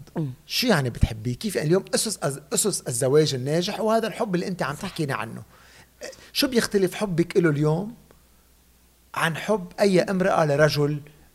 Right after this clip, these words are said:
Speaker 2: شريك حياتها؟
Speaker 1: حبي إله لما كان شريك حياتي كنت أغار عليه، كنت ما كذا، ما كذا، ما كذا، زي ال-،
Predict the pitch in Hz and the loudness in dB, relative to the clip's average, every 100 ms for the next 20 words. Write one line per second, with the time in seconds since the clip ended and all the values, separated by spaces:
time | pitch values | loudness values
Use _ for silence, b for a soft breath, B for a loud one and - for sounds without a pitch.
0 | _ _ - - 160 156 - - 123 120 | _ _ -12 -2 0 0 -2 -8 -8 -10
1 | 120 - _ _ - _ _ _ _ _ | -14 -18 _ _ -20 _ _ _ _ _
2 | b b b b b - 233 - 220 233 | b b b b b -12 -10 -4 -4 -4
3 | 220 196 202 233 233 220 226 - 247 254 | -6 -6 -8 -8 -8 -8 -10 -10 -12 -12
4 | 285 294 - - - _ - 277 262 208 | -12 -12 -12 -18 -20 _ -12 -8 -6 -4
5 | 196 - - _ _ _ - 185 185 180 | -6 -8 -18 _ _ _ -12 -8 -6 -6
6 | 185 _ b b b b - 196 196 208 | -8 _ b b b b -18 -14 -12 -8
7 | 202 185 180 190 180 180 180 180 - 185 | -6 -8 -10 -12 -10 -8 -8 -10 -10 -8
8 | 180 175 185 - 185 190 190 254 254 240 | -8 -8 -10 -8 -8 -8 -8 -8 -8 -10
9 | 208 190 196 | -14 -14 -14